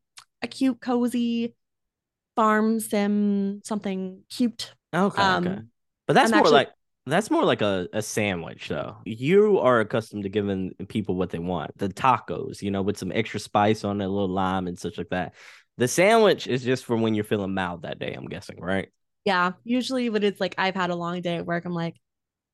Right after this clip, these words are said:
Speaker 1: "I just need to vibe, just chat with you guys, just be present, hang out with my, with my friends,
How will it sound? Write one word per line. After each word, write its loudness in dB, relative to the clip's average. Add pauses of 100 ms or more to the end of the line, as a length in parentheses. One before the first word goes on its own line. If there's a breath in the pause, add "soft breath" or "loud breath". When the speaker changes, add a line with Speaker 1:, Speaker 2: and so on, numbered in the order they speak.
(280)
Speaker 1:
"I 2
just 4
need 4
to 2
vibe, 2 (100)
just -6
chat 2
with -6
you 0
guys, 0
just -10 (300)
be 4
present, 2
hang 2
out 4
with 2
my, 0
with -8
my -4
friends, -2